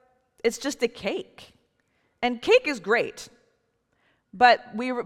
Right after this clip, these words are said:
it's a birthday party because of the person that we're reflecting on. God's can-do people take the time to reflect on the past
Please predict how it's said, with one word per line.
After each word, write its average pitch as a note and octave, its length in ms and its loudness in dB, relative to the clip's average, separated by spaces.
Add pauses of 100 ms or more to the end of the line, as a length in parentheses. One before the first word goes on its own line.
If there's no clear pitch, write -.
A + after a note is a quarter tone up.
it's B3 160 0
a A#3 80 -2
birthday A#3+ 640 -2
party B3+ 680 2
because G3 440 -6
of F3 100 -12
the F3+ 80 -10
person - 720 -10 (320)
that F3+ 140 -4
we're F3+ 120 -6
reflecting F3 720 -8
on. - 420 -14 (1400)
God's A3 340 2
can-do C4+ 600 -4
people G3 640 -6 (160)
take A3+ 280 -4
the G#3+ 80 -6
time G3+ 300 -8
to G3 100 -12
reflect B3 560 -4
on G3+ 140 -4
the F#3 80 -8
past G#3 680 -4